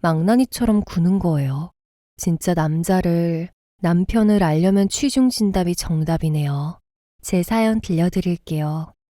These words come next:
한 번은 여동생이 결혼을 하게 되면서 뒤풀이를 위해 친정집에 간 적이 있었죠.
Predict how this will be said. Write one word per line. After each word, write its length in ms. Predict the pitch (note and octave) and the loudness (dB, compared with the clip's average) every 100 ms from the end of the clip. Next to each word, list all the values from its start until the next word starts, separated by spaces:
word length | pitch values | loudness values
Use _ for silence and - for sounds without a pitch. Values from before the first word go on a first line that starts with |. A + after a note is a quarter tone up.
| _ _ | _ _
한 220 | - D4+ | -2 2
번은 300 | D4+ D4+ C#4 | 4 4 4
여동생이 580 | D#3+ D#3 G#3+ A3+ A#3 A3 | 2 4 2 4 2 0
결혼을 540 | A3 F#3 E3 G3 G#3+ G#3+ | 0 0 2 2 2 2
하게 180 | G#3 | 0
되면서 560 | G#3 F#3 F3 F3 F3+ F3 | -2 0 0 -2 -2 -4
뒤풀이를 680 | - D#3+ - A3 G#3+ G#3 F3+ | -4 -6 -2 0 2 2 0
위해 280 | D3+ D#3 F3+ | -4 -4 -6
친정집에 680 | - D4 C#4+ C#4+ C#4 B3 A3 | -4 -4 0 0 0 -2 -4
간 280 | - E3+ D3+ | -4 -4 -2
적이 240 | F3+ F3 | -4 -4
있었죠. 680 | D3 - D3 - - C3 C#3 | -6 -8 -12 -10 -8 -8 -10